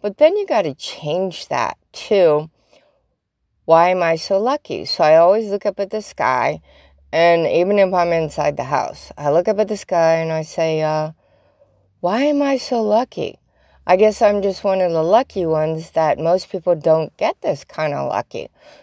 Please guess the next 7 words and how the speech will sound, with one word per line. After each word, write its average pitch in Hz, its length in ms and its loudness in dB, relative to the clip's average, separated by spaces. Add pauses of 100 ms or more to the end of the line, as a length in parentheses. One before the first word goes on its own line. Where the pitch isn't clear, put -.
So 196 400 6 (200)
I'm 151 280 -4
just 175 260 -4
a 208 60 -2
lucky 185 380 -2
person. - 460 0 (560)
So 196 560 6